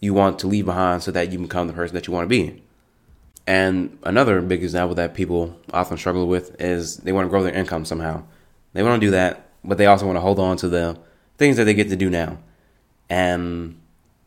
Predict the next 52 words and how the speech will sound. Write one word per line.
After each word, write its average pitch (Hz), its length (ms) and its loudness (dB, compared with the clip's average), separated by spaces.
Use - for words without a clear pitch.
the 101 120 -4
things 117 180 2
that 98 100 4
they're 95 140 4
doing 92 280 2
now, 98 420 2
which 95 100 -4
they 101 80 4
wanna 87 180 2
hold 104 240 4
on 123 140 2
to, 87 260 -2
has 87 100 -6
proven 135 300 4
not 98 160 4
to 101 60 -10
be 98 80 2
able 95 120 4
to 95 40 0
get 104 180 2
them 90 120 0
to 87 100 -2
where 87 120 0
they 85 80 -2
wanna 85 200 -4
go, 131 340 2
but 98 80 0
they 95 100 2
keep 110 140 0
holding 143 240 4
on 110 160 2
to 101 180 0
it. - 220 -2
And 90 100 -4
of 90 80 -8
course, 120 340 0
they 95 140 -2
never 90 200 0
get 90 300 -2
to 95 120 -4
that 85 340 0
financial 92 280 0
position 87 300 -2
they 87 60 0
wanna 85 180 -2
get 101 120 2
into. 82 340 -4
So 90 440 4
I 104 180 6
encourage 113 320 6
you 98 300 0
to 87 320 -2